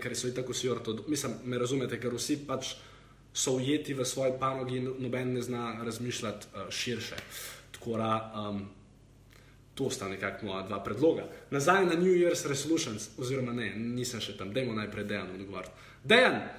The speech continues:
ali je to začetek nove epizode F P Live dva devetnajst? O, um, o tem sem hotel govoriti kasneje, načeloma plan je tak, to je bila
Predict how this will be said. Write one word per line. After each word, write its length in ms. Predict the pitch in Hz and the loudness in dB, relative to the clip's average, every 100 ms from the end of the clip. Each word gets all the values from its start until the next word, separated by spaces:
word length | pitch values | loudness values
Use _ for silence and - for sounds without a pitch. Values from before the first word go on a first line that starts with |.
| - - | -14 0
ali 380 | 139 202 214 208 | 8 8 8 10
je 400 | 202 202 202 - | 10 8 4 2
to 120 | 208 | 6
začetek 460 | 180 165 190 185 165 | 6 6 4 4 4
nove 300 | 170 165 170 | 6 6 4
epizode 340 | 165 147 170 151 | 0 2 2 2
F 300 | 147 151 - | 2 0 2
P 100 | 151 | 2
Live 300 | 139 135 120 | 4 2 2
dva 140 | 123 117 | 0 0
devetnajst? 520 | 117 117 117 107 - - - | 0 0 -2 -4 -6 -14 -10
O, 140 | - 120 - | -4 -4 -2
um, 260 | 139 131 120 107 - - - - - - - | 2 4 4 -2 -10 -20 -20 -20 -20 -20 -6
o 80 | 127 | 2
tem 200 | - 247 | 6 6
sem 160 | 226 | 6
hotel 280 | 175 185 196 | 4 4 4
govoriti 380 | 156 156 170 - | 4 4 4 2
kasneje, 340 | 143 160 185 180 | -2 2 4 6
načeloma 480 | 139 - 175 175 156 - | 4 6 6 6 0 0
plan 320 | 151 175 190 | 6 6 8
je 100 | 156 - | 4 4
tak, 260 | 156 175 - | 6 6 4
to 60 | 156 | 0
je 40 | |
bila 140 | 143 | 2